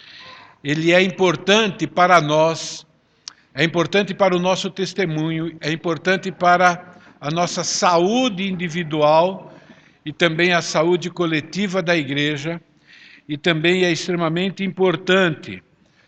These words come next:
para a obra que Deus quer realizar na nossa vida, que é nos moldar à imagem e semelhança de Cristo. Então,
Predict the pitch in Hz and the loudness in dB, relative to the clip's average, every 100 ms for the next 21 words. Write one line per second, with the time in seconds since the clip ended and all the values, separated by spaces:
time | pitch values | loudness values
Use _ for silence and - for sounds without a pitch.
0 | _ _ - 156 160 160 147 160 165 170 | _ _ -4 2 4 4 4 4 2 -2
1 | 165 143 165 165 175 160 151 151 147 123 | -2 -4 -2 -2 -4 -4 0 0 -2 0
2 | 156 151 147 143 139 143 113 135 143 165 | 2 2 0 -2 -2 -4 -4 -4 -2 -2
3 | 175 - - - - _ - 165 165 165 | -6 -12 -20 -20 -20 _ -8 -2 -2 0
4 | 180 151 190 190 147 160 147 110 - - | -2 -2 0 0 2 4 4 2 -4 -20
5 | _ _ - 127 135 131 139 156 147 160 | _ _ -12 -6 -6 -2 -2 -2 -4 -8
6 | 151 - 160 156 135 131 131 147 143 - | -8 -6 -6 -6 -6 -8 -8 -10 -10 -6
7 | 175 165 - - - _ _ _ _ _ | -2 -2 -4 -14 -20 _ _ _ _ _
8 | _ _ _ _ _ - 135 - 165 180 | _ _ _ _ _ -16 -8 2 2 4
9 | 196 196 | -2 -6